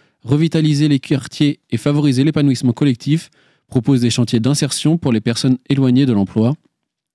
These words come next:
Ces actions permettent non seulement de retrouver une activité, mais aussi de renouer avec les autres. Le Secours catholique,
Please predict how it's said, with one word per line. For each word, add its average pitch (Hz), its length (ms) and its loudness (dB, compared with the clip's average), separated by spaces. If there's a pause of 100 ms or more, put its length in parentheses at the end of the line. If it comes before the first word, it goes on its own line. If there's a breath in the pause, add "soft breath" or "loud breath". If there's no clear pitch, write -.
(140)
Ces 110 240 -4
actions 113 260 0
permettent 117 380 0
non 123 80 2
seulement 120 320 2
de 110 120 -2
retrouver 123 340 0
une 117 100 2
activité, 120 600 0 (340 soft breath)
mais 123 80 2
aussi 123 240 0
de 123 100 2
renouer 143 500 0
avec 123 260 -2
les 110 180 0
autres. 127 300 -2 (540)
Le 117 100 0
Secours 117 300 -2
catholique, 127 540 -2